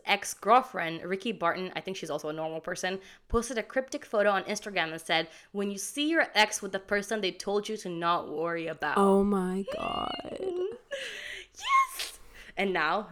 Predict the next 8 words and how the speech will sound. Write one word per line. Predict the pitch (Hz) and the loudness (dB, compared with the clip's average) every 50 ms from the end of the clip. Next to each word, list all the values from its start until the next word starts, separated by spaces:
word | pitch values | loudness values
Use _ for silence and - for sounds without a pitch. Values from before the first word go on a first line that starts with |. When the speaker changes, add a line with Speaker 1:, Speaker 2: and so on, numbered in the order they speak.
| 180 - | -4 0
Speaker 1:
we're | 190 202 | 0 0
here. | 202 - 571 - 160 127 - | 2 4 6 6 6 4 0
She | - - - - 196 175 175 208 | -6 -8 -6 -4 -4 -4 -4 -6
cheated | - - - - 160 151 160 190 233 | -8 -8 -10 -8 -8 -4 -2 0 0
on | 254 269 285 233 | 0 0 0 2
Dalton, | 285 349 494 508 - 226 196 185 190 - - | 4 4 4 2 2 0 0 0 -2 0 2
allegedly, | 202 175 160 156 - 151 - - 202 294 508 - - - - - - _ _ _ _ _ - | 2 2 2 2 -2 -6 -4 -2 0 0 0 -2 -6 -20 -20 -20 -20 _ _ _ _ _ -18
with | - 190 180 190 165 175 - | -12 0 2 2 4 4 0